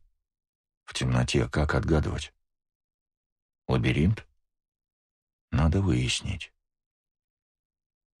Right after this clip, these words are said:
Выставив перед собой свободную руку, осторожно двинулся вперед. Ага. Всего через пару шагов нашел стену. Холодная, гладкая, как и каменный пол под ногами.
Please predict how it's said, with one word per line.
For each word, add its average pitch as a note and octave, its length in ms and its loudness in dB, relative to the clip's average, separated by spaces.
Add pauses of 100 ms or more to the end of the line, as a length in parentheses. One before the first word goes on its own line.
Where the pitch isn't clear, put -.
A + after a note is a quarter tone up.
(500)
Выставив D#2 500 2
перед D2+ 240 0
собой C#2 300 2
свободную C2+ 580 2
руку, C#2+ 240 0
осторожно C2+ 520 -2
двинулся C2+ 460 0
вперед. - 540 -4 (880)
Ага. C#2+ 400 -2 (920)
Всего C#2 320 0
через C2+ 300 0
пару C#2+ 200 0
шагов C#2 420 0
нашел C#2 380 0
стену. D#2 520 -4 (380)
Холодная, B1+ 600 0
гладкая, C#2 500 0
как - 220 -4
и F#2 40 -8
каменный D#2+ 540 2
пол D#2 180 0
под D2 180 -2
ногами. D2 520 2